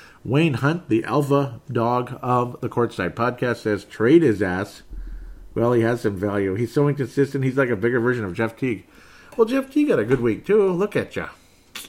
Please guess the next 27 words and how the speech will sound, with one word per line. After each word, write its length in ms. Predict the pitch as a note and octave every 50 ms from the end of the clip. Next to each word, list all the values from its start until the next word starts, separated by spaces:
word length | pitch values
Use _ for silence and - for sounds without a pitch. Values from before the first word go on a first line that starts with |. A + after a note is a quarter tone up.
| -
Uh, 340 | - A#2 B2 B2+ A#2+ A2 G2+ - - - - - - - - - - - - - - - - -
you 120 | D3 C#3+
know, 140 | D#3 F3 F#3
I 120 | E3+ D#3
mean, 140 | D#3 D#3 D#3
I 140 | - C#3 C#3+
know 240 | C#3 C3+ C#3 D3+ E3+
that 220 | D#3+ D#3 C#3+ C#3+
feeling 340 | - D3 D3 D3 D3 D3 C#3
when 120 | C3 B2 A#2+
you 80 | A#2
wanna 180 | A#2 B2+ C3+ B2+
trade 320 | - - C3 C3+ C3+ B2+
somebody, 420 | - C#3 C3 C#3 C#3+ D3 C#3+ C#3+ D3 - _ _ -
like, 160 | A#2 A2+ -
when 80 | B2 A#2+
their 100 | A#2 G#2
value 320 | G2 A2+ A2+ C3 C3 A#2+
finally 320 | F#2 - A#2 B2 B2 B2+ A#2
starts 240 | - B2+ B2 A#2
to 80 | - -
pick 220 | - C3 A#2+ -
up 160 | B2+ C3 C3 A#2
after 200 | A2 - G#2 F#2+
sucking 400 | - - A#2 A2 - C3 B2 A#2+
so 160 | - C#3 C3
bad. 360 | B2+ C3+ C3+ C#3 C#3 C3+